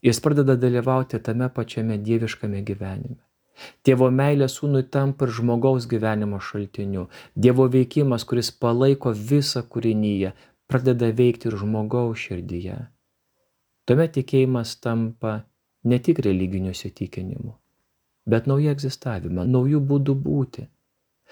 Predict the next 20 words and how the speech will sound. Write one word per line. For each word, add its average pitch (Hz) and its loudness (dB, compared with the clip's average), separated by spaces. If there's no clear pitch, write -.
Žmogus 147 4
pradeda 147 2
gyventi 143 0
iš - -6
kito 107 0
šaltinio, 92 -2
iš 104 0
Dievo 127 2
gyvybės. 90 -8
Jo 127 8
gyvenimas 143 4
tampa 143 2
dalimi 143 2
to 147 0
paties 135 0
darbo, 117 2
apie 107 0
kurį 123 2
kalbėjo 113 2
Jėzus. 107 -2